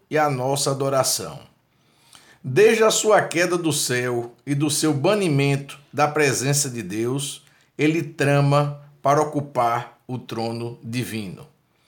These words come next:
Satanás não se contentou em ser um anjo de luz. Não se contentou em ocupar um lugar de destaque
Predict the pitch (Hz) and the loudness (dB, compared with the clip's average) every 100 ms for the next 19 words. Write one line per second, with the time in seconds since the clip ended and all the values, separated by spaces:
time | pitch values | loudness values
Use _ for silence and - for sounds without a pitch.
0 | _ _ - - - - - - 202 220 | _ _ -20 -20 -20 -10 -2 4 4 4
1 | 196 160 175 180 - 165 196 220 - 196 | 2 4 4 4 2 0 0 0 -2 -4
2 | 196 208 180 143 - 143 151 160 160 - | -2 0 2 0 0 2 4 2 -2 -6
3 | 165 151 - - 139 143 151 156 - 156 | -2 0 0 0 2 2 0 -4 -4 0
4 | 139 139 135 139 147 117 107 80 - - | 2 2 0 0 0 0 -4 -6 -10 -12
5 | - _ _ _ _ - 147 226 226 220 | -16 _ _ _ _ 0 2 4 2 -2
6 | - 202 196 160 143 147 165 175 175 - | -2 0 0 0 2 4 6 6 2 -6
7 | 131 156 156 - 160 - 139 143 156 143 | 0 2 4 2 0 2 4 4 2 -2
8 | 143 151 156 143 151 147 147 156 143 - | -2 0 2 4 2 2 -2 -2 -4 -2
9 | - 151 143 - - | 2 2 2 -2 -14